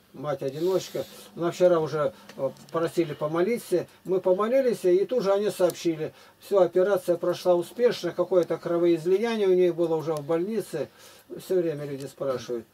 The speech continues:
Всё. Ну, я показываю. Но когда обновишь, тогда вот эта краснота уходит.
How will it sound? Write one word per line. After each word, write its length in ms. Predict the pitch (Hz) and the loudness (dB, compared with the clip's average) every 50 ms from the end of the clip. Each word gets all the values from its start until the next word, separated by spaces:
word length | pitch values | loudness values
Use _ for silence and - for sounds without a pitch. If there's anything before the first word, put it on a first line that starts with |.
| _ _ _ _ | _ _ _ _
Всё. 400 | - - - - 185 151 120 110 - _ _ _ _ _ - | -20 -8 -2 2 2 2 2 0 -4 _ _ _ _ _ -6
Ну, 100 | 202 190 | -2 0
я 120 | 180 170 | 0 0
показываю. 640 | - 180 175 - - 135 123 113 113 117 113 107 104 _ _ _ _ - _ _ _ - | 2 0 -4 -2 -2 -4 -4 -4 -4 -6 -6 -6 -8 _ _ _ _ -20 _ _ _ -12
Но 140 | - 175 160 | -8 -8 -4
когда 280 | - 180 175 180 180 | 0 0 2 4 4
обновишь, 420 | 180 170 180 202 214 240 226 - - | 4 4 2 -2 -4 -2 -4 -4 -4
тогда 220 | - 160 143 160 | -6 -6 -4 -4
вот 160 | 156 156 147 | -4 -4 -6
эта 160 | 160 147 - 151 | -8 -10 -10 -12
краснота 540 | - 165 160 156 - 175 170 170 190 180 | -10 -10 -10 -10 -6 -8 -6 -2 0 0
уходит. 500 | 165 156 135 - 135 123 113 107 117 113 | 0 0 -2 -6 -4 -4 -4 -4 -4 -8